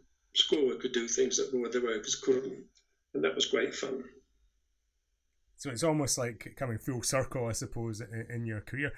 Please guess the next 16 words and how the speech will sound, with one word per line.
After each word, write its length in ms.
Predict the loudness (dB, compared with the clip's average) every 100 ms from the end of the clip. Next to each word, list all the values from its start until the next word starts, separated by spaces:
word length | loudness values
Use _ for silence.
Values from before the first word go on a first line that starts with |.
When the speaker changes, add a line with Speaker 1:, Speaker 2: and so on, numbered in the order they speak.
| -2
Speaker 2:
Did 200 | 0 2
you, 360 | 2 2 0 -4
did 220 | -6 -4
you 160 | -2 -2
approach 560 | -2 -6 -6 -8 -8
the, 460 | -6 -4 -6 -8 -10
uh, 320 | -8 -6 -6 -8
scripting 540 | -8 -10 -8 -8 -8
of 160 | -8 -10
the, 280 | -8 -8 -12 _ _ _ -12
the 240 | -8 -6
daily 460 | -6 -4 -2 -2 -2
newspaper 760 | -4 -6 -8 -6 -6 -6 -6
strip 420 | -6 -4 -4 -4 -6
in 80 |
a, 80 | -6